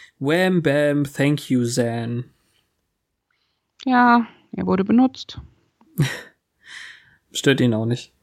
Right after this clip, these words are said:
Speaker 1: glaub ich.
Speaker 2: Was ich nicht verstanden habe, ist, dass die jetzt aus, aus dem Käfig lassen.
Speaker 1: Ja, also er ist zu, ähm, zu doll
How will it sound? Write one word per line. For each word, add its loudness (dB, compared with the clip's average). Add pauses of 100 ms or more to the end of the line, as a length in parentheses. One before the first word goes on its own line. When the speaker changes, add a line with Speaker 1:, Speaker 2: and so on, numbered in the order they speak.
(160)
Speaker 1:
glaub -2
ich. -6 (360)
Speaker 2:
Was 0
ich -2
nicht -2
verstanden 0
habe, 0
ist, -6
dass -8
die -2
jetzt -2
aus, -2
aus -4
dem 0
Käfig 0
lassen. 0 (1000)
Speaker 1:
Ja, 2
also 0
er 0
ist -6
zu, 0 (800)
ähm, 0 (1200)
zu 2
doll 2